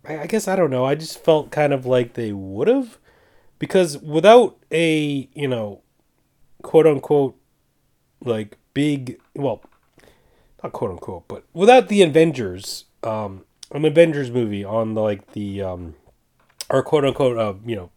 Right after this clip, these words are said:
mashup movie, or I don't know, what, what do you even call those? Um, without one of those kind of on the horizon, it's kind of like, well, what is this leading to? You know, obviously with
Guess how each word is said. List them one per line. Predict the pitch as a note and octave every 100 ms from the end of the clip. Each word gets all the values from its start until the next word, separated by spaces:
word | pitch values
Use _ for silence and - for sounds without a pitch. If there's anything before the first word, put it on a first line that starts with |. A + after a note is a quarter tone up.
| _
mashup | B2 B2+ C3 - A2 F#2
movie, | G2 G2+
or | A2+ A2+
I | D#3+
don't | C#3+
know, | A#2+
what, | A2 A2+
what | C3+
do | C3+
you |
even | B2 G#2+
call | - G#2
those? | F#2 F2+ - _ _ _ _ _ _ _ -
Um, | C3 C3 C3 B2+ A#2+ A2 - - _ _ _ -
without | F3 E3+ G#3+ A3
one | G3 G3
of |
those | F3+ F3+ E3+
kind | - F3
of | D#3+
on | D#3 D3
the |
horizon, | B2 A2 A2+ C3 C3 A#2 G#2+ G#2 -
it's | B2+ -
kind | D#3+ D3
of | C3
like, | C3 A#2
well, | B2 A#2
what | B2+ F#3 F3 _ _ _ _
is | D#3 D3+ D3+ C#3+ B2
this | B2+ B2+
leading | A#2+ A#2+ C#3 B2 G#2
to? | - A2+ - _ _ _ _ _ _ _ _
You | C3+
know, | C#3
obviously | C#3 D3 D3+ C3+ D3+ C#3+
with | C#3 B2 C3+ C3 C3 A#2